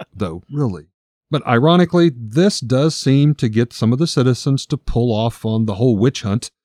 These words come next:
of Rio Mauer, and it, some people kinda buy into it. "Those blasted carnies, they're releasing snakes in our neighborhood." So the shops and neighbors, they, they don't believe this story.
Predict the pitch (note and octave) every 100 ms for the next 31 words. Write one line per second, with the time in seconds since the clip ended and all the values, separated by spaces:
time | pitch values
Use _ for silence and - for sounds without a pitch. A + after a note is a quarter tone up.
0 | _ _ A#2+ A2 G#2 B2+ B2 A2 A#2+ B2
1 | B2 A#2+ B2 C3 - _ _ _ - G2
2 | G#2+ G#2+ B2 - C3+ B2 C#3 F3+ G3 A#2+
3 | F2 _ F2 A2+ G2+ _ G2 A#2 C3+ D#3+
4 | C#3 D#3+ F3 D3+ C3 G#2+ A2 B2+ A#2+ C3+
5 | D#3 - D3 C#3 - D3+ D3+ A2+ F#2 G2+
6 | G#2 _ _ _ _ - G3+ F#3 - D#3+
7 | - E3 D3 D3+ C3 A#2+ - D3 D#3+ B2
8 | C#3+ B2 C3 A#2+ G2+ A2 G2 G#2+ G2+ F2+
9 | F#2+ F#2 - - A2 F#2 F2+ F#2+